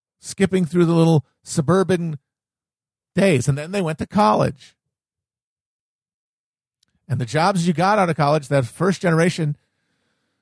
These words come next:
those were jobs that were relatively intellectually rewarding, gave you a degree of autonomy and, uh, uh, some degree that,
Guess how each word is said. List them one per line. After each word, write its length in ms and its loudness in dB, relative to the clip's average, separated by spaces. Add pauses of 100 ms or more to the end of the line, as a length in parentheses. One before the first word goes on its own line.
(120)
those 180 0
were 100 2
jobs 420 0
that 220 0
were 500 2 (520)
relatively 760 0
intellectually 560 0
rewarding, 460 2
gave 180 0
you 120 2
a 60 0
degree 520 -2
of 140 0
autonomy 540 0
and, 120 -4
uh, 340 0
uh, 300 0
some 280 -2
degree 360 0
that, 140 -2